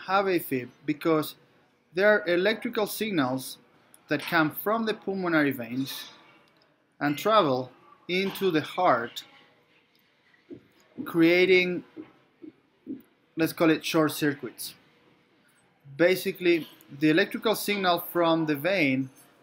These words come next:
will come into the heart, and because of a different orientation of the fibers and different conduction speed,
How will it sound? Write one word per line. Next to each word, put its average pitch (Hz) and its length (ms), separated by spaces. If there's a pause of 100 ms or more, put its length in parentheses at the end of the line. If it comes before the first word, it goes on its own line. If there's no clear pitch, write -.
(160)
will 151 200
come 202 320
into 202 420
the 160 260 (260)
heart, 135 460 (540)
and 151 240
because 196 540
of 180 220
a 151 100
different 202 640
orientation 165 760
of 135 280
the 131 100
fibers 151 880 (720)
and 139 160
different 160 420
conduction 151 640
speed, 139 460